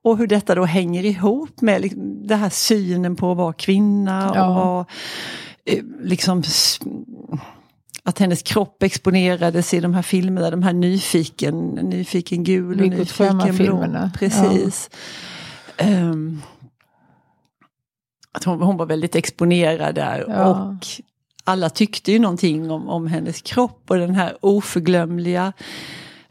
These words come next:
Speaker 1: eh, recensionen som hon fick av Artur Lundqvist och n-,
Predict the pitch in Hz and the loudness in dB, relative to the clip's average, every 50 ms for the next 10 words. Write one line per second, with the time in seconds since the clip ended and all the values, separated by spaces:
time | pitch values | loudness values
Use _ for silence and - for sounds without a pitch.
0 | _ _ - 190 185 175 170 165 165 165 - 170 180 156 - - 170 160 - - | _ _ 2 2 4 4 2 0 -2 -4 0 0 0 2 2 2 2 2 2 2
1 | 226 208 185 160 165 165 170 180 202 220 214 - 214 214 202 196 208 185 185 185 | 2 0 2 -2 -4 -2 0 2 2 2 2 2 2 2 2 2 0 0 -2 -4
2 | 185 214 277 - - - _ _ - 202 - 196 175 - - 160 156 156 156 139 | -4 -6 -8 -12 -14 -20 _ _ -10 -2 0 0 0 2 0 0 0 0 0 0
3 | - - 156 156 175 175 185 214 240 226 - - - 175 - - - 180 175 175 | -2 -2 0 2 2 2 4 2 0 0 -2 -2 -2 -2 -2 0 0 0 0 -2
4 | - | -4